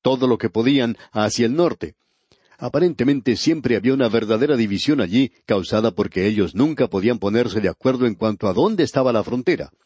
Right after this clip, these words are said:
Y Dios tiene un mensaje por medio de Oseas aún para el reino del sur, pero él primordialmente era el profeta al reino del norte. Y ahora, él continúa utilizando la expresión de Efraín, y como ya hemos dicho, se utiliza treinta y seis veces,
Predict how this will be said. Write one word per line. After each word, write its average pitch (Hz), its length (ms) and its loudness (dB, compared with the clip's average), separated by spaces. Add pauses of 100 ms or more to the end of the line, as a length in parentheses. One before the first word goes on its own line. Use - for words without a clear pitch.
(500)
Y 180 100 2
Dios 190 240 0
tiene 170 200 2
un 151 60 0
mensaje 120 480 0
por 92 220 -4
medio 110 300 0
de 92 80 0
Oseas 117 480 -2 (100)
aún 135 380 0
para 147 200 2
el 107 120 2
reino 131 300 0
del 123 120 0
sur, 202 320 0 (460)
pero 127 240 2
él 120 100 0
primordialmente 104 800 0
era 104 100 2
el 92 100 -2
profeta 95 540 -2 (120)
al 87 180 -4
reino 98 320 -2
del 90 160 -2
norte. 123 360 -2 (1040)
Y 170 100 0
ahora, 170 360 2 (100)
él 147 140 2
continúa 170 340 2
utilizando 143 560 2
la 131 100 2
expresión 123 520 0
de 120 180 2
Efraín, 110 640 0 (140)
y 104 100 -4
como 87 220 -6
ya 92 100 -2
hemos 98 220 -2
dicho, 120 320 0
se 110 100 -4
utiliza 104 480 -2
treinta 107 460 -2
y 101 80 0
seis 143 320 0
veces, 123 540 0